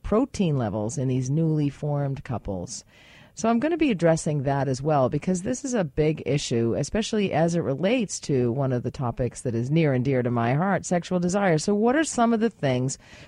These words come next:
committed couples can do to keep that sexual desire on the up and up? What does it take?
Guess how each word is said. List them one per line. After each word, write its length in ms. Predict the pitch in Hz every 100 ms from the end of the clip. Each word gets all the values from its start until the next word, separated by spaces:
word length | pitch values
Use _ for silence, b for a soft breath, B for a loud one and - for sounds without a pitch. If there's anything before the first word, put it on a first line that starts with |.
| -
committed 540 | 220 220 247 285 277
couples 420 | - 175 175 170
can 280 | - - 165
do 360 | 131 123 117 113 B B -
to 100 | -
keep 420 | 196 - 254 269 - -
that 540 | 123 139 131 123 - b
sexual 480 | - - 185 - 160
desire 680 | 135 135 127 120 117 117 131 b b b -
on 220 | 151 151
the 120 | 147 -
up 220 | 131 -
and 120 | 120
up? 240 | 98 - - -
What 480 | 82 113 135 165 226
does 180 | 208 151
it 120 | 127
take? 360 | 131 71 -